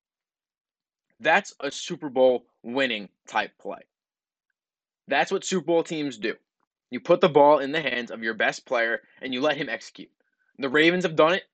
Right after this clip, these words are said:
and, you know, before their thousands of injuries,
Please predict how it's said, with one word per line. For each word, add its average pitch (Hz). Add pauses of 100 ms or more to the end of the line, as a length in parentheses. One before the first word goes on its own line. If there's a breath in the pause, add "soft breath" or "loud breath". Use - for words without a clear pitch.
(440)
and, 147
you 147
know, 143
before 151
their 147
thousands 147
of 127
injuries, 143